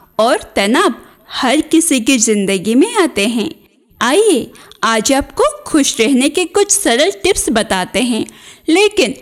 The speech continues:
उससे पहले आप अगर हमारे चैनल सब्सक्राइब नहीं किए हैं तो अभी कर लीजिए और नए-नए वीडियो के notification पाने के लिए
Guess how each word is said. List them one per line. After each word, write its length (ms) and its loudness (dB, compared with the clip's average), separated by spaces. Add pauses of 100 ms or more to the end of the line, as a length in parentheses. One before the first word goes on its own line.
(320)
उससे 300 0
पहले 500 -2 (340)
आप 260 0
अगर 300 0
हमारे 480 2
चैनल 360 2
सब्सक्राइब 680 -2
नहीं 300 2 (100)
किए 160 4
हैं 320 -2 (400)
तो 160 2
अभी 480 0
कर 260 2
लीजिए 600 0 (260)
और 460 0 (260)
नए-नए 520 2
वीडियो 360 2
के 200 0
notification 840 2
पाने 380 -2
के 200 0
लिए 280 2